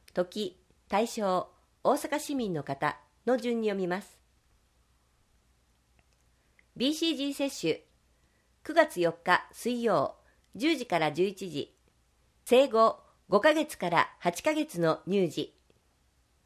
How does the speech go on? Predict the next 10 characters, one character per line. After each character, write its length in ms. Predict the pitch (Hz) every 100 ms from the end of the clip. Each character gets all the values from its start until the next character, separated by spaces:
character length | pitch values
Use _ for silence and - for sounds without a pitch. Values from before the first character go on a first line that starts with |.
| _ _ _ _ _ _
三 240 | - 269 311
ヶ 80 | 330
月 260 | 339 311
時 120 | 285
検 260 | 311 285 233
診、 280 | - 147 - _ _ _ _ _ _ -
通 180 | 240 269
知 220 | - 262
あ 80 | 226
り、 240 | 139 -